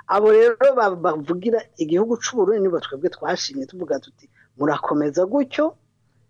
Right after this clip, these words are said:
ejo n'ejo bundi nihagira akantu katabaye neza, mutubwigire na twebwe dukome induru." Erega muri diaspora harimwo Abarundi bari mu vyiyumviro bitandukanye. Ni naco gituma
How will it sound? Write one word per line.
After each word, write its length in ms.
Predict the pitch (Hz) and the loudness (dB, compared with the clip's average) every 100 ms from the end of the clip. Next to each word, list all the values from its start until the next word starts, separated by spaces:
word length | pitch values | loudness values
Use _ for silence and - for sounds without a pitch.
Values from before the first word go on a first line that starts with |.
| _ - | _ -6
ejo 400 | 202 202 262 285 | 2 2 4 4
n'ejo 260 | 277 240 202 | 4 2 2
bundi 180 | 220 269 | 4 4
nihagira 520 | 269 214 190 165 233 | 2 2 0 2 2
akantu 260 | 240 214 165 | 2 0 0
katabaye 500 | - 160 165 196 226 | -4 -2 0 4 4
neza, 280 | 220 208 - | 4 2 0
mutubwigire 720 | 170 180 185 175 240 254 185 | -2 0 -2 0 0 0 0
na 80 | 180 | 0
twebwe 300 | - 190 175 | -2 -2 -2
dukome 400 | 139 - 151 160 | -4 -10 -6 -2
induru." 440 | 151 151 127 127 - _ _ - | 0 0 -2 -4 -8 _ _ 0
Erega 260 | 247 269 | 2 4
muri 200 | 277 311 | 4 2
diaspora 640 | 349 277 196 - - 170 185 170 - - _ _ - | 2 2 0 -2 -2 0 2 0 -8 -20 _ _ -6
harimwo 540 | 202 214 254 277 269 | -2 0 2 2 0
Abarundi 580 | 185 175 175 185 240 202 | 0 0 2 2 2 2
bari 200 | 165 180 | 0 2
mu 120 | 196 | 0
vyiyumviro 640 | 165 170 _ 185 160 135 135 | -2 -8 _ -4 -4 -4 -8
bitandukanye. 580 | 135 143 147 - 123 131 | -10 -10 -8 -8 -10 -4
Ni 100 | 180 | 0
naco 240 | 233 233 | 0 -2
gituma 460 | 262 262 - 165 | -6 -6 -10 -10